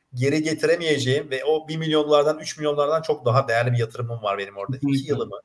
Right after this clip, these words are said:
Speaker 1: şu anda bir proje için harcıyorum. O yüzden bir kere bunu niye söyledim, bu kelimeyi ve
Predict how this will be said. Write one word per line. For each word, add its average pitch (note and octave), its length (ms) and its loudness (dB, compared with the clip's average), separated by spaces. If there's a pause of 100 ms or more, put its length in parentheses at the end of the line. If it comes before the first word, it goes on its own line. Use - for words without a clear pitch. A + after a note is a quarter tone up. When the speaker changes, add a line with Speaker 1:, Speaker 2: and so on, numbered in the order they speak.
(160)
Speaker 1:
şu A#2 80 -6
anda G2 380 -8 (420)
bir F3 100 -12
proje D#3 300 -4
için D3 160 -8
harcıyorum. A2 460 0
O C#3+ 60 -4
yüzden C#3 320 0
bir B2 60 -2
kere C3 240 0
bunu B2+ 220 0
niye C3+ 180 6
söyledim, A2 360 0
bu - 80 -18
kelimeyi G#2 340 -8
ve G#2 120 -10